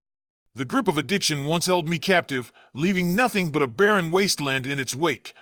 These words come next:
a desolation that claimed my job, wealth, home, and even my wife. But I persevered, and though I managed to reclaim my wife's trust,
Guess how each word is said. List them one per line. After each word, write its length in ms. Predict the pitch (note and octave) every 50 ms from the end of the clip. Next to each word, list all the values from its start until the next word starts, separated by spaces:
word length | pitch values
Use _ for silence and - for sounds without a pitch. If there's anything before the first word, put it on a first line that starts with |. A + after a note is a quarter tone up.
| - -
a 60 | B2+
desolation 720 | A2+ - G#3+ G3 - F#3+ F3 F3+ F#3 E3+ - E3 D#3 C#3+
that 140 | C#3+ C3+ -
claimed 320 | - E3+ F3+ F3+ E3+ D3
my 120 | D#3 D#3+ D#3
job, 460 | A#2+ - F3 E3+ E3 D#3+ E3 E3 - _ _ _ A2+
wealth, 360 | A#2+ E3+ F#3+ G3 F#3 - - _ _ -
home, 420 | E3+ G#3 G#3 F3+ E3 D#3+ D#3+ - _ - _ -
and 140 | D3 D#3+
even 200 | F#3 G#3+ E3+ F#3
my 140 | F3+ F#3+ G#3
wife. 540 | G#3+ G#3 A3+ G#3 D#3 - - - - - _ _ _ _ _ _ _ _ _ _ _ _ _ _ _ _ _ _ -
But 160 | A2+ D3+ E3 F3
I 80 | F#3
persevered, 760 | F3+ G3 G3+ - - F3 D3 D#3 G#3 G#3 D3+ G2+ D#2 - - - - - - - -
and 100 | B2+ D3
though 160 | E3+ F3 F3
I 80 | F3 F3+
managed 460 | F#3 G#3 A#3 A#3+ A3+ G3+ E3 - -
to 80 | E3 D3+
reclaim 360 | C#3+ - F3 F#3 F3+ F3 E3
my 140 | D#3+ D#3 D#3
wife's 380 | D3 D#3 D#3+ E3 E3 - -
trust, 480 | - - - A3+ G#3 D3+ - - -